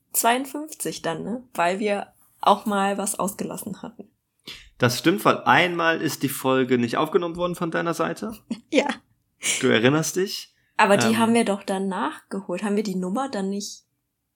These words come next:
Speaker 2: Nein,
Speaker 1: Ah,
Speaker 2: das,
Speaker 1: nee.
Speaker 2: genau, die war ge-,
Speaker 1: Ja.
Speaker 2: d-, das, das war fast Folge, ähm, so und so.
Speaker 1: Ja.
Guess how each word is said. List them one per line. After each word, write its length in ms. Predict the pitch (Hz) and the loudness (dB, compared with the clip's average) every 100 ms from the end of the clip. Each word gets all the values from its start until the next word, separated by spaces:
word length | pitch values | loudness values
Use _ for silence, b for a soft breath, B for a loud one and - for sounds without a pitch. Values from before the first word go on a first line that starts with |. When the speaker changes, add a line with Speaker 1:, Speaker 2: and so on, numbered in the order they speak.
| _ _ - | _ _ -4
Speaker 2:
Nein, 360 | 135 123 117 | 2 2 4
Speaker 1:
Ah, 40 | 214 | 4
Speaker 2:
das, 100 | 220 | 4
Speaker 1:
nee. 80 | 202 | 4
Speaker 2:
genau, 180 | 135 | 4
die 160 | 107 110 | 6 6
war 140 | 117 | 6
ge-, 100 | 117 | 4
Speaker 1:
Ja. 140 | 120 127 - | 2 -2 -6
Speaker 2:
d-, 200 | 131 123 123 | -6 -6 -2
das, 300 | 120 - - | -2 -2 0
das 180 | 135 123 | 2 4
war 80 | 110 | 2
fast 420 | - 180 185 - | 4 2 2 -4
Folge, 840 | - 127 123 120 117 113 113 113 - | 2 6 6 4 2 2 -2 -4 -6
ähm, 360 | 107 104 98 | -4 -4 -6
so 140 | 101 101 | -4 -4
und 120 | 95 | -4
so. 320 | - 147 214 - | -4 -4 -6 -8
Speaker 1:
Ja. 260 | 196 - | -8 -8